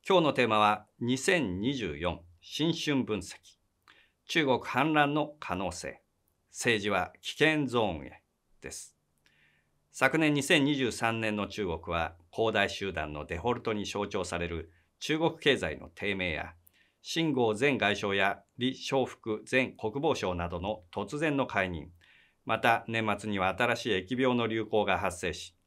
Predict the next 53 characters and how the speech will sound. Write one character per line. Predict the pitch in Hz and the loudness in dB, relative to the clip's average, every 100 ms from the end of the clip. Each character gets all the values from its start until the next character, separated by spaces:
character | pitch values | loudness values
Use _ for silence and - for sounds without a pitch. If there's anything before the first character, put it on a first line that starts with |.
| _ _ _ _ _ | _ _ _ _ _
騒 | - 123 117 | -4 0 2
然 | 110 104 | 0 0
と | 98 | -4
し | - | -2
た | 92 90 - - | 0 0 -2 -14
一 | 98 101 | -10 -6
年 | 85 | -6
で | 71 | -8
し | - | -16
た。 | - - _ _ _ _ _ _ _ _ - | -20 -20 _ _ _ _ _ _ _ _ -4
ど | 139 | 2
の | 147 135 | 2 4
事 | 131 131 | 4 4
柄 | 123 120 | 4 4
も | 117 120 | 2 -2
決 | - 117 | -4 -4
し | |
て | - - | 0 0
昨 | - 120 120 | 2 0 2
年 | 135 131 | 2 2
で | 123 | 4
終 | |
わ | 117 | 4
る | 113 107 | 2 0
問 | 110 | 0
題 | 104 101 | 0 0
で | 92 | 0
は | 82 | -4
な | 73 | -6
く、 | - - _ _ _ _ | -16 -20 _ _ _ _
ど | 120 | 2
れ | 123 | 2
も | 117 117 - | 2 0 -4
中 | - 131 | -4 -2
国 | 107 104 - | -2 -4 -2
共 | 120 131 | 0 2
産 | 131 123 | 2 0
党 | 123 117 | 0 0
の | 110 | 0
構 | 107 - 139 | -2 0 0
造 | 147 139 | 2 0
的 | 127 117 117 | 0 -2 0
な | 113 - | 0 0
問 | 98 90 | -6 -4
題 | 82 | -4
で | 78 90 | -2 -4
あ | |
り、 | - - _ _ _ _ _ _ | -4 -14 _ _ _ _ _ _
今 | - | -4
年 | 131 127 127 | 0 0 2
も | 131 - | 0 0
続 | - 87 82 | -10 -12 -12
き、 | - - | -14 -20